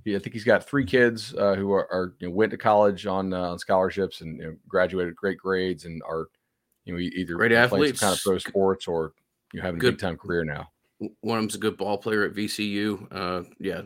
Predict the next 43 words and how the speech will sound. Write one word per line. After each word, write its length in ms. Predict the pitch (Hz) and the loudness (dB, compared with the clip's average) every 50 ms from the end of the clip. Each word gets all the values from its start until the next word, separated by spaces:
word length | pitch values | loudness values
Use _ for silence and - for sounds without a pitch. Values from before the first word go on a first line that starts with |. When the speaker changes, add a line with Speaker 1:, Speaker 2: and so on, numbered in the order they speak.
| - - 117 | -14 -16 -10
Speaker 2:
DeLoach 380 | - 110 113 127 127 123 - - | -6 -2 0 0 0 0 -2 -6
is 80 | - | -6
a, 200 | - 90 101 87 - _ _ _ _ _ _ _ - - - _ _ _ _ - | -4 -4 -4 -6 -10 _ _ _ _ _ _ _ -20 -20 -20 _ _ _ _ -2
DeLoach 300 | 113 117 120 120 - 107 | 2 4 4 4 4 2
is 120 | 101 98 | 0 0
an 200 | 107 104 107 - - | 0 0 -2 -4 -6
impressive 440 | 110 101 - - 104 98 - 95 - | -6 -2 0 2 2 2 0 -2 -6
guy. 260 | 98 101 110 - - - | -6 -8 -8 -12 -14 -12
He 80 | - 113 | -8 -2
really 300 | 107 107 101 95 98 104 | 0 0 0 0 -2 -6
is. 200 | 113 127 - - - - _ _ - | -10 -10 -10 -10 -12 -14 _ _ -14
Speaker 1:
I 60 | - | -8
think 240 | - - 254 320 285 | -4 -2 -2 -2 -2
Speaker 2:
So. 60 | 269 | -4
Speaker 1:
his, 100 | 208 196 | -6 -6
I 60 | - 123 | -8 -4
think 220 | - 233 247 247 | -2 -2 -2 -2
she 160 | - - 202 | -4 -4 2
ra-, 160 | 170 170 - - | 4 4 4 4
I 60 | - | 2
think 160 | 113 - 208 202 | 0 0 -2 -2
the 80 | 147 | 0
daughter 240 | 139 143 139 131 127 | 2 4 4 6 6
ran, 300 | 117 117 110 107 101 98 | 6 6 6 6 6 4
uh, 260 | 92 90 87 82 80 - - _ - | 4 2 2 0 -2 -6 -12 _ -18
I 60 | - | -14
forgot 240 | - - 101 90 82 | -6 -4 -2 -2 -2
her 80 | 82 | -4
name 220 | 80 82 82 82 78 | -6 -6 -4 -4 -6
now. 240 | 78 78 80 85 - | -6 -8 -8 -10 -10
I 40 | - | -6
think 160 | - 135 135 | -4 -4 -4
she 100 | - - | -2 0
ran 180 | 127 113 101 90 | 0 2 0 0
track 380 | - - 101 92 87 85 - - | 0 2 4 4 4 2 0 -4
at, 200 | - 92 87 - | -4 -4 -4 -2
at 100 | 82 85 | -2 -4
Ohio 280 | 82 80 87 78 78 - | -2 -2 -2 -2 -4 -6
State, 280 | - - 85 78 78 | -8 -8 -8 -8 -8
I 60 | 78 | -8
know. 240 | 78 78 76 73 - _ _ _ _ - | -10 -10 -12 -12 -14 _ _ _ _ -10
Uh, 160 | 85 82 80 | -8 -8 -6
or, 280 | - 82 87 85 80 | -4 -2 -2 -2 -4